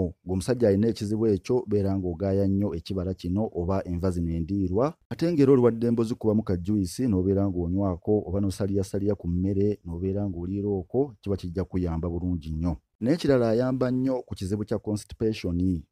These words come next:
Ng'omuntu ali eyo ng'otawaanyizibwa nnyo olubuto nga lumanyi okwesibaasiba, beera ng'olya nnyo ekibala kino oba enva zino endiirwa, zijja kuyamba okubeera ng'osumulula olubuto lwo.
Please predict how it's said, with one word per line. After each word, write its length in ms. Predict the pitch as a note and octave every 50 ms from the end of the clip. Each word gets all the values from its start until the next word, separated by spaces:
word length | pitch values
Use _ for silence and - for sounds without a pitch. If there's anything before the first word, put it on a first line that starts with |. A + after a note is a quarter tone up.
| -
Ng'omuntu 420 | F2 F#2+ G2 G#2 A#2+ B2+ C3+ C#3 B2+
ali 140 | B2+ C3 B2
eyo 140 | A#2 A#2
ng'otawaanyizibwa 640 | A2+ G2 F2+ - A2 A2 A2+ A2 A2 G#2 A#2 A2+ A#2 A2+
nnyo 160 | A2+ A2+ A2+
olubuto 420 | G#2 F#2+ F#2+ G#2+ - - A2 G#2+
nga 80 | G2+ F2
lumanyi 260 | F2+ G#2 A2 G#2+ A2
okwesibaasiba, 920 | G#2+ F#2+ - G#2 G2+ - - F#2+ F2 F#2+ G2 G2 - - G2+ A2 B2+ C3 - -
beera 360 | F2+ F2+ G2+ G2+ F#2+ F#2+ F#2+ F#2+
ng'olya 340 | F#2+ F2 F2 E2+ F2+ F#2+ G2
nnyo 320 | G2 G2 G2 G2+ G2 F#2+ -
ekibala 440 | F2 E2 - - F#2+ F2+ F2 F#2
kino 360 | F2+ - - E2+ F#2 G#2+ A#2+ -
oba 280 | - E2 - F#2+ F#2+ F#2+ - F#2
enva 220 | F2 E2 F#2 F#2+
zino 220 | E2+ E2+ E2 E2
endiirwa, 560 | E2 E2 D#2 F2+ G2+ F#2+ F2+ F2 G2 B2 D3 D#3+ _ _ -
zijja 280 | E2+ G2 F2 E2 G2
kuyamba 560 | F2+ - G2+ G2 F2+ F2 F2 E2 D#2+ F2+ F2+ F#2
okubeera 400 | - F#2 - - F#2 F#2 E2+ F2 F2
ng'osumulula 520 | D#2 E2 E2 - - F2 F2 F2 F2+ F2 F2
olubuto 420 | E2+ F2 E2+ E2 E2 - F2+ F2
lwo. 200 | F2+ F2+ D#2+ C#2+